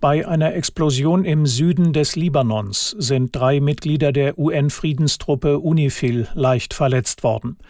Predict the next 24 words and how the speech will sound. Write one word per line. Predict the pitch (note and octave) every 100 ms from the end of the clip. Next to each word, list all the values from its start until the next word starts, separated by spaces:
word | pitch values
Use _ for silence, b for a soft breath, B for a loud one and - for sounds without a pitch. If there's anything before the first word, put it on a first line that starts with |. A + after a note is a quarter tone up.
| B B B
Nach | - -
Angaben | C#3+ C3 A#2+ A#2 C3
der | B2
Vereinten | C#3+ C3 C#3 F#3+ C3+
Nationen | A#2+ - C3+ B2+ D3+ D3
waren | C#3+ C3 C#3
die | C3+
Soldaten | B2+ B2+ B2 B2+ - C#3+ C#3
nahe | C3 B2+ C3+
der | C3 B2+
israelischen | D#3+ - C3+ C3 C#3 - C#3
Grenze | C3 B2 C3+ D#3
auf | C#3 -
Patrouille, | - - C#3+ C3+ C3+ D#3+ B B B
als | - C#3 -
sich | C#3+ -
in | - C#3
der | B2+
Nähe | C3 C3+ C#3+
ihres | D#3 C3 C3+ -
Fahrzeugs | C#3+ C3+ - D3 C#3 -
eine | C#3 C3
Explosion | C#3+ - - D3 B2 C#3+ C#3+
ereignete. | C#3 C3 B2 A#2+ B2 - A#2